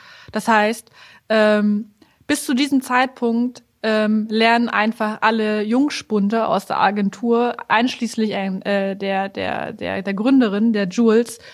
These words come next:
von ihm. Ab diesem Punkt lernt er aber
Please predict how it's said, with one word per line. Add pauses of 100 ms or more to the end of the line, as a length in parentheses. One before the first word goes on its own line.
von
ihm. (380)
Ab
diesem
Punkt (120)
lernt
er
aber